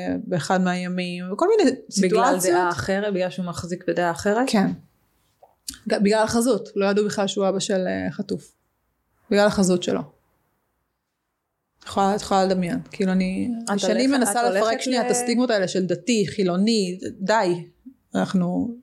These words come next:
Speaker 1: אנחנו, די, באמת, כי אני כל היום מעלה טונות של, אה, תכנים על נופלים, ועל חובשי כיפות, ועל, אה, נצח ישראל, ועל גדודים שלמים, ועל, די, כאילו, זה,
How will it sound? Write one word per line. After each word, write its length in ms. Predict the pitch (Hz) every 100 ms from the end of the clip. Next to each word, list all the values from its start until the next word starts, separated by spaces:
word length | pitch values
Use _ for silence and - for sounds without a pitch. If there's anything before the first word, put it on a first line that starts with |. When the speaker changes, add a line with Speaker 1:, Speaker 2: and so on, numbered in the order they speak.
| -
Speaker 1:
אנחנו, 200 | - 208 -
די, 180 | 190 190 233 147 - -
באמת, 300 | 196 220 214
כי 160 | -
אני 80 | 196
כל 160 | 190 208
היום 120 | 254
מעלה 320 | 240 214 233 233 - - - - - _
טונות 300 | - 233 277
של, 260 | - 220 196
אה, 400 | 185 180 180 180 - - _ _ -
תכנים 720 | - 208 202 247 269 262 254 - -
על 200 | 196 185 185 214 - _ _ _ -
נופלים, 640 | 202 - - 262 247 208 202
ועל 100 | 190
חובשי 240 | 196 269 269
כיפות, 520 | 269 254 247 233 208 202
ועל, 360 | 208 196 196
אה, 180 | 196 196 220
נצח 240 | 247 262
ישראל, 580 | 247 240 247 247 214 196
ועל 100 | 208
גדודים 440 | 208 226 208 294 294
שלמים, 580 | 302 285 240 202 196 190
ועל, 280 | 196 190 196 - - - _ _ _ _ _ _ _ _ 226
די, 420 | 320 381 202 -
כאילו, 560 | - 247 302 247 196 190
זה, 180 | 196